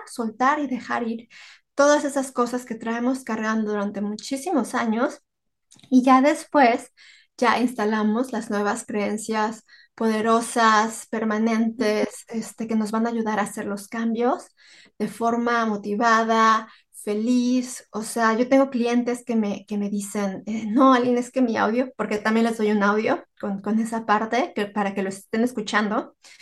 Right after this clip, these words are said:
Y, este, me dicen, "Es que yo lloro de la emoción con mi audio y me emociona y veo cómo son los cambios".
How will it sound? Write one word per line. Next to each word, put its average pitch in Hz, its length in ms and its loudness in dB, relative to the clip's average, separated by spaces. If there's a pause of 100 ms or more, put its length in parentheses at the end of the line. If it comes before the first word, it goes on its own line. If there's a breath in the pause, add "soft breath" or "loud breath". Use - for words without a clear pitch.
(600 soft breath)
Y, 247 200 6
este, 226 300 0
me 240 60 0
dicen, 240 160 0
"Es 247 120 -2
que 269 320 0
yo 233 160 0
lloro 254 360 4
de 254 80 4
la 226 100 2
emoción 214 420 -2
con 233 140 -4
mi 226 160 0
audio 208 360 0
y 220 60 -4
me 214 100 0
emociona 220 920 -2
y 220 80 -4
veo 214 180 -2
cómo 240 200 2
son 233 180 -4
los 208 160 -6
cambios". 214 640 -2